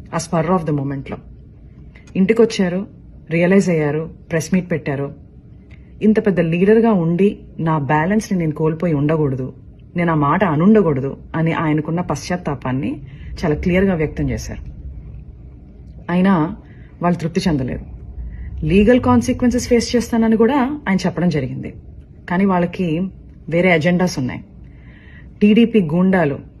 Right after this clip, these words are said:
తండోపతండాలుగా తొమ్మిది నుంచి పది గంటల పాటు నిర్విరామంగా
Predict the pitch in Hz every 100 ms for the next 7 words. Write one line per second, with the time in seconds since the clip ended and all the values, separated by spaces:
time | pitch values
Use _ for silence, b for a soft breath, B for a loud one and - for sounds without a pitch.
0 | - 165 175 202 226 240 214 165 151 135
1 | 131 - - - - 208 214 202 180 170
2 | 170 233 214 165 156 156 180 180 147 131
3 | 143 160 170 190 208 254 175 151 135 127